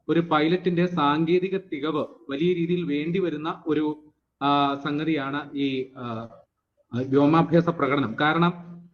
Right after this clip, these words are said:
ഈ ഒരു യുദ്ധമുന്നണിയിൽ ഒരു ഏറ്റുമുട്ടൽ നടക്കുമ്പോൾ പ്രയോഗിക്കുന്നതിനേക്കാൾ വലിയ വൈദഗ്ധ്യം ഒരു, ആ, എയർ ഷോയിൽ ഒരു പൈലറ്റ് പ്രകടിപ്പിക്കേണ്ടതുണ്ട്. അതായത്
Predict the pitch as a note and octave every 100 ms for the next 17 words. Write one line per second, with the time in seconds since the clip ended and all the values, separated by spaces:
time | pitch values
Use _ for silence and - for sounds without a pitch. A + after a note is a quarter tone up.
0 | - E3 D#3+ D3+ D#3+ D3+ F3+ D#3 F#3 G3+
1 | G3 G3 G3 F3 D#3+ E3+ G#3+ G3 G3 G3
2 | F3 E3+ F#3 F3+ F3+ F#3 D#3 D#3+ E3+ E3+
3 | F3 F3 E3+ E3+ E3+ D#3+ E3+ C#3+ C#3+ D3
4 | - C#3 C#3+ _ _ _ _ - D3 E3
5 | D#3 - C#3+ C#3+ C#3+ D3 F3+ - F#3+ D#3+
6 | D3+ D#3 E3 D3 D#3 C#3 D3 C#3 D3+ D3
7 | C#3 C#3+ C#3+ C#3 D3 C#3+ B2+ A2+ C3 D#3
8 | D#3 E3+